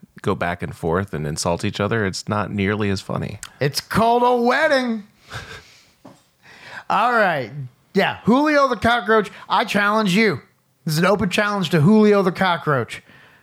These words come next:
Speaker 2: I am not a fan of his. Again, love Jeff Goltz. Don't like Julio the Cockroach. I'm gonna step on him like a bug.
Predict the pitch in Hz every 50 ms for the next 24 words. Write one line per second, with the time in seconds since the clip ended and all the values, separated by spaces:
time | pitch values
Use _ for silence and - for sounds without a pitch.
0 | _ _ - 143 160 165 160 165 185 190 196 190 - - 196 190 180 165 147 156
1 | 127 98 151 180 180 165 120 139 165 196 214 185 147 190 202 175 - - 214 214
2 | 185 - - - _ _ _ _ _ _ _ _ _ _ _ _ _ _ _ -
3 | - 190 202 180 175 170 165 - - 170 165 160 160 147 139 135 - - 151 135
4 | 123 110 131 123 175 190 185 170 151 - - - 226 208 - 185 160 135 117 95
5 | - - _ _ _ _ _ _ _ _ _ _ _ - 147 160 139 151 147 131
6 | 117 107 - 214 202 185 175 165 151 135 123